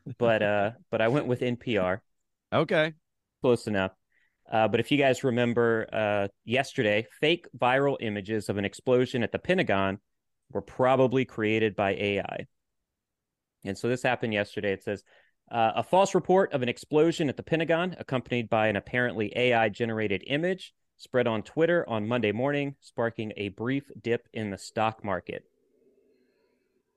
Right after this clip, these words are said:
Speaker 1: Uh, "There is no explosion or incident taking place at or near the Pentagon reservation, and there is no immediate danger or hazards to the public. The Department of Defense Pentagon Force Protection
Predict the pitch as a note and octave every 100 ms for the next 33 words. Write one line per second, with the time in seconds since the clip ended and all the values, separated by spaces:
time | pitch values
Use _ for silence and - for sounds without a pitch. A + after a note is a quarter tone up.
0 | _ - G2+ G#2+ C#3 C3 A2 B2+ E3 A#3
1 | - - D3+ D3+ D#3 C#3+ - A2+ A#2+ -
2 | A#2+ A2 A#2 A2 G2+ A#2+ A2 - B2 C3
3 | A#2 A2+ G#2 A2+ G#2+ A2 G#2 G#2 G2+ G2
4 | G2+ - G#2 G2 - _ - G#2 G2+ A#2
5 | A#2 A2 G#2+ G#2 F2+ G#2 G#2 G#2+ - G#2
6 | - A2 G2+ G2+ A#2+ - C3 C3 - G#2
7 | - A#2 A2 G#2 F#2+ G#2+ - - A#2 G#2+
8 | G#2+ G2 - F#3 F#3 - E3 D3+ - D#3